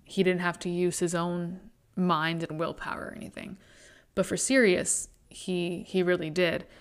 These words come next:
So because his thoughts were less complex and he was a dog and he was very weak and everything,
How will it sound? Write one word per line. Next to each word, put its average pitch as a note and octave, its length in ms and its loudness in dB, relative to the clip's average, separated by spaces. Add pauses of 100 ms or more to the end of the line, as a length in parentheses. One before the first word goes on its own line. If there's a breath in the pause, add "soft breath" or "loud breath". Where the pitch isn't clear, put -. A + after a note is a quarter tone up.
(180 loud breath)
So - 460 0
because A3 520 0
his F#3+ 180 -2
thoughts E3+ 320 -2
were F3 100 4
less E3+ 240 0
complex E3+ 500 -4
and F3+ 60 0
he E3+ 80 0
was E3+ 100 -4
a E3+ 60 -4
dog E3 320 0
and E3+ 100 -2
he F3 60 -2
was F3 160 -2
very E3+ 240 0
weak E3+ 380 -2
and F3 80 2
everything, E3+ 480 -4